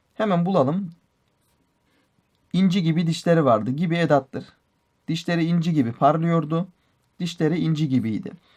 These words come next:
Edatlarımı buldum. Bulduktan sonra isim, sıfat ve zarf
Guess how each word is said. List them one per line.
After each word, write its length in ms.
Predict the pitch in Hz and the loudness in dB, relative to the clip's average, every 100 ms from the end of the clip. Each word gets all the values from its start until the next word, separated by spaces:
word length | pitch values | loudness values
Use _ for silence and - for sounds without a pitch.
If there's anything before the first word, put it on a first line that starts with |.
| _ _ - | _ _ 0
Edatlarımı 600 | 220 175 - 151 190 165 | 2 4 4 4 4 4
buldum. 380 | 160 113 98 - _ - | 2 2 -2 -8 _ -4
Bulduktan 440 | 185 214 - 277 | -2 -2 0 0
sonra 440 | 277 170 131 143 - _ _ _ _ | 2 0 2 0 -6 _ _ _ _
isim, 360 | 202 208 170 151 | -2 -2 0 -2
sıfat 420 | - 180 214 - | -2 -2 -2 0
ve 60 | 190 | 0
zarf 300 | 165 220 | 4 4